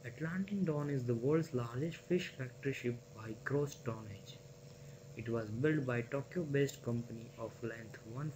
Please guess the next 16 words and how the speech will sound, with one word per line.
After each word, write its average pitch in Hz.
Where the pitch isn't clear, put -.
forty-four 127
meter. 117
In 110
two 170
thousand 170
fifteen, 120
it 123
was 117
detained 156
by 120
Irish 151
Navy 113
and 117
Sea 180
Fisheries 131
Protect 120